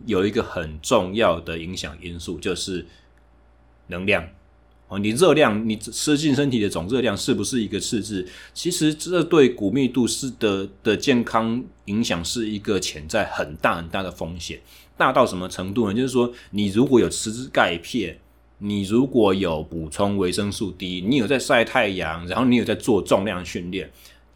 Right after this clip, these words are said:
以上几个条件，我们一般而言，我们传统所认知的，就是说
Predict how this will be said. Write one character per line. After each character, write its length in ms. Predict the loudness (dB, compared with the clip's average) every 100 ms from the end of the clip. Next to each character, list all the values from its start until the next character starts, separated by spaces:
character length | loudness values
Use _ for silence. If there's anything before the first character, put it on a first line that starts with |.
| -6 0
以 160 | 2
上 200 | 4 4
几 160 | 4 4
个 120 | 6
条 180 | 6 4
件， 320 | 4 2 0 -10
我 160 | -4 0
们 120 | 2
一 60 | 2
般 260 | 4 0 0
而 140 | 0
言， 220 | 0 -2
我 80 | -4
们 300 | -6 -6 -10 -16 _ _ -16
传 280 | -4 0 2
统 180 | 0 -2
所 180 | -2 0
认 220 | 0 0
知 160 | -2 -2
的， 80 |
就 80 | -2
是 60 |
说 120 | 0